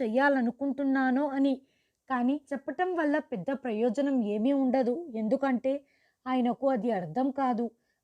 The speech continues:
అందుకే నేను మౌనంగా ఉండిపోయాను. ఏదైనా అనటం వల్ల మనిషిపై ఉండే మర్యాద తగ్గుతుంది.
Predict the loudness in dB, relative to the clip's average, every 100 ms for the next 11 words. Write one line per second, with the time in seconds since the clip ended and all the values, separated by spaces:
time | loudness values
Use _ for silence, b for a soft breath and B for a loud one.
0 | -4 0 0 -2 -2 0 0 0 0 0
1 | 0 0 2 0 0 -2 0 2 2 2
2 | -2 -8 _ _ _ -4 0 0 0 0
3 | -2 -6 -8 -6 -2 0 2 2 0 -4
4 | -6 -2 0 0 -4 -2 0 0 -2 -2
5 | -2 0 0 0 -2 -8 -8 -8 -4 -2
6 | -2 -4